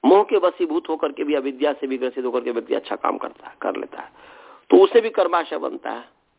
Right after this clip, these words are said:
तो ये जो है कहने का मतलब लोभ का, मोह का, ऐसे क्रोध से भी, क्रोध से भी अच्छे काम हो सकते हैं। यदि मान लीजिए कि हमारे अंदर क्रोध हो गया, हमें यदि किसी ने कहा,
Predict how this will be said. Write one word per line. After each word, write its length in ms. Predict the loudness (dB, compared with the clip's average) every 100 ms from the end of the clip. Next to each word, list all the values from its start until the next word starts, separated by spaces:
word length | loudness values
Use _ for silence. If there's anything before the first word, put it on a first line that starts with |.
| _ _ _ _ _ _ _ 4
तो 380 | 6 6 4 -2 -12
ये 280 | -8 0 2
जो 160 | 2
है 140 | -2 -2
कहने 300 | -4 -2 0
का 100 | -2
मतलब 120 | -2
लोभ 340 | 0 0 -2
का, 300 | 0 4 4
मोह 400 | 2 2 2 2
का, 300 | -2 0 0
ऐसे 240 | -2 -6 -10
क्रोध 380 | 0 0 2 -2
से 120 | -6
भी, 100 | -8 -20 _ _ _ _ _ 4
क्रोध 280 | 4 4
से 100 | 0
भी 300 | 0 -2 -12 -18 -20 _ _ _ _ _ _
अच्छे 220 | -4 -2
काम 220 | 2 2 2
हो 80 |
सकते 320 | -2 -8 _ -18
हैं। 100 | -18 _ _ _ _ _ _ _
यदि 140 | -2 2
मान 180 | 4 4
लीजिए 460 | 2 0 0 0 -4 _ _ _ _
कि 100 | -2
हमारे 540 | -2 -4 0 2 4
अंदर 220 | 4 2 -2
क्रोध 240 | -2 -2
हो 120 | 0
गया, 140 | 0 0
हमें 200 | 2 0
यदि 140 | 0
किसी 260 | -6 -6 -2
ने 100 | 0
कहा, 240 | 0 -2